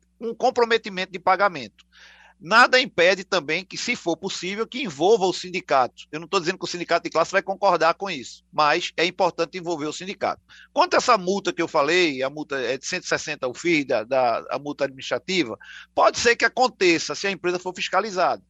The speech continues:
tá? E isso é feito você não pagar o I P V A, não tem como o poder público dispensar o I P V A porque você tá sem condições de pagar. Mas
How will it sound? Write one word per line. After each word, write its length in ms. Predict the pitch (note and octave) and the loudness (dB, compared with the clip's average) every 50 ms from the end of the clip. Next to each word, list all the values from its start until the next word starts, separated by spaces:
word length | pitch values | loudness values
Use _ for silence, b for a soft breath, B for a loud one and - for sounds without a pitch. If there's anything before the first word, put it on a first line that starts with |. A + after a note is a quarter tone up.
| _ _ _ _ _ _ | _ _ _ _ _ _
tá? 220 | - C#3 D#3 - - | -10 -10 -10 -10 -10
E 200 | C#3+ D3+ E3+ F3+ | -8 -8 -6 -6
isso 120 | F3+ - | 0 0
é 60 | A3 | 0
feito 160 | - A3+ A3+ A3 | 0 0 -2 -2
você 240 | G#3 G3+ - G#3+ | -2 -2 -2 -2
não 80 | G3+ G3+ | -2 0
pagar 320 | - - G3 F3+ F3 F3+ | 2 4 4 4 4 2
o 80 | F3+ F3+ | 2 2
I 60 | F3+ | 0
P 160 | F3+ F3+ F3+ | -2 -4 -4
V 220 | D#3+ E3 F#3 F3+ D#3+ | -2 -2 -2 0 2
A, 600 | E3 F3+ F#3+ G3+ G#3+ G#3+ G3+ E3 C#3+ B2 A#2+ A2+ A2 B2+ C#3 | 4 4 4 4 4 4 4 2 2 0 -4 -10 -14 _ -20
não 80 | - F3 | -20 -12
tem 180 | - G#3+ A3+ | -8 -8 -6
como 200 | - F#3+ F#3+ F3+ | -4 -4 -4 -4
o 40 | E3+ | -4
poder 280 | - F3+ F3 D#3+ E3+ E3 | -2 -2 2 2 2 2
público 360 | - - E3 E3 E3+ F3 F#3+ E3 | 2 -2 -4 -4 -4 -10 -10 -10
dispensar 480 | F3+ E3 - - F3 D#3 - E3 D#3 | -10 -10 -6 -6 -6 -2 0 0 0
o 20 | D#3+ | 0
I 60 | D#3 | 0
P 120 | D#3 D#3+ | -4 -6
V 140 | C#3+ D#3 D#3 | -2 2 2
A 80 | F3 F3 | 2 2
porque 180 | - - F#3+ | 0 -8 -8
você 240 | F3 F3 - - E3 | -8 -8 -8 -10 -8
tá 140 | - F3+ E3+ | -4 -4 -4
sem 420 | - - - - - - E3+ E3+ | -4 -6 -12 -16 -10 -10 -10 -10
condições 380 | - - E3+ D3+ - - D3+ D#3+ | -8 -10 -10 -10 -6 -8 -6 -6
de 80 | D3+ | -8
pagar. 460 | D3 _ F3 E3+ D#3 A#2+ A2+ F#2+ - - _ _ B B B B B B B B B | 0 _ 4 4 4 4 0 -2 -2 -4 _ _ B B B B B B B B B
Mas 500 | - E3+ G3+ G3+ G#3 A3 A#3 - - - | -2 2 4 6 6 6 4 0 -6 -8